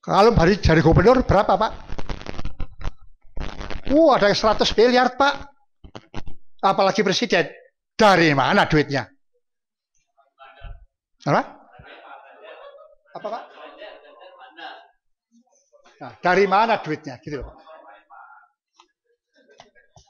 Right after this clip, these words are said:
Jadi ini saya lihat dari anggaran. Daripada seratus lima puluh triliun negara untuk pemilihan langsung.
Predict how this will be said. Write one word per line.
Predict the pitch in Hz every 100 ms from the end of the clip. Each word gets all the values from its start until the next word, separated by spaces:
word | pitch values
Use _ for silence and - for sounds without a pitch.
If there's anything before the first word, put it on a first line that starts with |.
| _ _ _ _ 403 _ _ _ _ _ _ _ _ - - - _ _ _
Jadi | 165 165 233
ini | 220 220
saya | 196 165 175
lihat | -
dari | 139 170 202 - - - - _ - - _ _ _ _ _ _
anggaran. | 143 120 127 123 127 117 101 104 110 _ _ - - _ _ _
Daripada | _ 151 147 143 143 151 139
seratus | 147 135 143 -
lima | 139
puluh | 139 139
triliun | - 175 160 156 156 147
negara | - 139 147 147
untuk | 208 127 - -
pemilihan | - 131 135 131
langsung. | 135 123 110 - 165 147 117